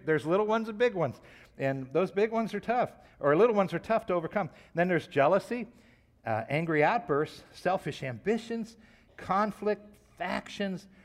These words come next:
envy, drunkenness, wild partying, and similar things, which means not an all-inclusive list. Now, notice the first part. "Now, the effects of the corrupt nature are obvious." I wanna make sure we, we understand this, guys, because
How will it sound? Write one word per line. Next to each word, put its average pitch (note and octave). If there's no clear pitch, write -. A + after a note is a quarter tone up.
envy, G3
drunkenness, G3
wild F3+
partying, F#3+
and A#2+
similar D#3+
things, C#3+
which C3
means B2
not A2
an G#2+
all-inclusive G#2
list. G#3
Now, D#3
notice G3
the F3+
first -
part. A#2
"Now, C3+
the C3
effects E3
of C#3
the C3
corrupt C#3
nature A#2+
are A#2
obvious." G#2
I A2+
wanna A2+
make C3
sure C#3+
we, C3+
we B2
understand A2
this, F#2+
guys, G2+
because A2